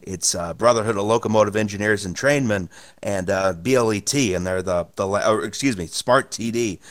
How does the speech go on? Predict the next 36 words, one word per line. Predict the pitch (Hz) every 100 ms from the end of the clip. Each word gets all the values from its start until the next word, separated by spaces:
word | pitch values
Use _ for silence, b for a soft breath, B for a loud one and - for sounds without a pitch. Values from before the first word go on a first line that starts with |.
| B -
Those | 107 104
are |
the | 101
last | 92 107 101
people | - 107 85
to | 85
vote. | 85 139 98 -
Those | 113 98
are |
the | 85
people | 82 98 87
who | 78
have | 85
the | 82
really | 82 107 123 92
big | 80 87
problem. | - - 82 80 80 B B B B -
Um, | 98 87 85
you | 107
know, | 95
some | 82 143
people | 131 143 104
have | 90
talked | 120 110
about | 98 98 95
this | 95 -
as, | 82
like, | 85 85
the, | - 85
uh, | 76 76 -
you | 92
know, | 80
the | 80
golden | 85 107 113 113 101
handcuffs, | 82 98 110 107 - 85 - - B B B B
um, | - 85 82 80